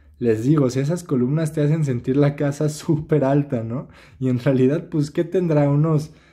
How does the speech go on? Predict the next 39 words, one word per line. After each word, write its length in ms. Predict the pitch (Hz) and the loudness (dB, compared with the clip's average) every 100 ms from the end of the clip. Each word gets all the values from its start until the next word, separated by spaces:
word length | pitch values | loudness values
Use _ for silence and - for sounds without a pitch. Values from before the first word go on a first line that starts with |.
| _ | _
seis 360 | - 120 123 123 | -6 -2 0 -2
metros, 800 | 110 113 120 170 190 190 - _ | -6 -6 -2 -2 -2 -6 -18 _
poquito 420 | 143 - _ 151 | -16 -16 _ -4
más, 580 | 139 131 160 226 226 - | -2 0 -2 -4 -6 -10
tal 180 | 175 170 | -4 -2
vez. 400 | 175 240 - _ _ _ | 0 -2 -8 _ _ _
Son 220 | - 165 | -6 -2
dos 160 | 170 160 | 2 4
niveles, 480 | 151 180 196 131 127 | 4 4 2 0 -2
¿no? 100 | 175 | -4
Tampoco 320 | 170 143 - | -4 -6 -6
es 80 | 151 | -4
como 160 | 151 | -4
que 100 | 131 | -4
tengan 360 | 127 143 147 131 | -4 0 0 0
tres. 460 | 160 196 170 - _ _ _ _ _ - | 0 0 0 -8 _ _ _ _ _ 0
Y 80 | 135 | 2
hasta 220 | 135 127 | 2 0
afuera, 400 | 120 143 220 226 | 2 2 4 4
¿ya 100 | 196 | 2
vieron? 320 | 196 240 277 | 2 0 -4
O 80 | 180 | -4
sea, 140 | 147 | -2
los 100 | 147 | 0
muebles 320 | 139 165 196 | 0 0 -2
también 440 | 170 123 120 156 196 | -4 -2 0 -2 -4
son 200 | 190 170 | -4 -2
negros. 400 | 180 185 151 - _ _ _ | 0 0 0 -4 _ _ _
A 120 | 123 | -10
cliente 280 | 123 165 247 | -6 -4 0
le 60 | 180 | 0
gusta 260 | 156 156 | 0 0
mucho 440 | 160 160 156 180 165 | 0 0 0 2 4
el 180 | 131 117 | 2 0
color 300 | 120 131 139 | 0 0 0
negro. 360 | 110 101 98 _ _ _ _ _ _ | -4 -6 -8 _ _ _ _ _ _
Y 160 | - 147 | 0 2
la 100 | 156 | 4
alberca 760 | 123 143 151 170 175 185 - | 2 2 0 0 -2 -4 -12